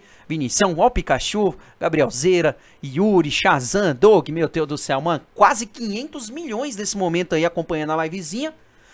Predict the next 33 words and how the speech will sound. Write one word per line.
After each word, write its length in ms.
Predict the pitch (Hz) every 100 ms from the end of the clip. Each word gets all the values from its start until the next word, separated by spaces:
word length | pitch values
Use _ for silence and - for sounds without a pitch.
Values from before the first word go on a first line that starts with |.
| _ 165
Vamos 180 | 233
começar. 640 | 247 269 247 - 226 269 - - - -
Show 300 | - 302 349
de 100 | 262
Legends 460 | 240 233 220 202
da 80 | 196
Konami, 640 | - 147 170 247 233 220 - - - -
show 280 | - 269 262
de, 440 | 240 214 185 127 - - -
de 100 | 165
Club 240 | 214 208
Selection. 840 | - 147 135 214 175 - 208 185 147 -
Ah, 380 | 254 233 190
mano, 240 | 151 131 131
a 80 | 208
galera 240 | 214 233
tá 100 | 277
gostando. 520 | 269 254 180 139 123 -
É 140 | 311
isso 220 | 277 -
que 60 | 311
a 40 |
gente 220 | 254 285
quer, 160 | - 180
Konami. 340 | - 131 120 104 _ _ - _ -
A 20 |
galera 220 | 151 220
tá 140 | 254 269
feliz 320 | 247 240 269
por 180 | 269 240
quê? 240 | 190 113 _
Muito 440 | 175 208 302 294 254
evento, 600 | 170 170 202 202 220